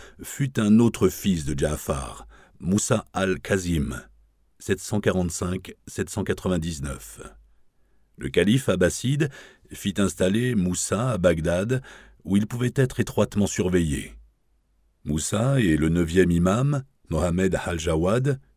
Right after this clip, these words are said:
huit cent dix, huit cent trente-cinq, ont été enterrés dans un cimetière situé au nord de Bagdad.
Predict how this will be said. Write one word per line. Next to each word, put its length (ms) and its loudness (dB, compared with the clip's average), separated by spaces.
huit 100 -6
cent 220 -4
dix, 240 0
huit 160 -8
cent 160 -2
trente-cinq, 640 -2
ont 80 -2
été 260 0
enterrés 460 2
dans 280 2
un 80 2
cimetière 560 0
situé 440 -4
au 120 2
nord 280 4
de 80 2
Bagdad. 760 -2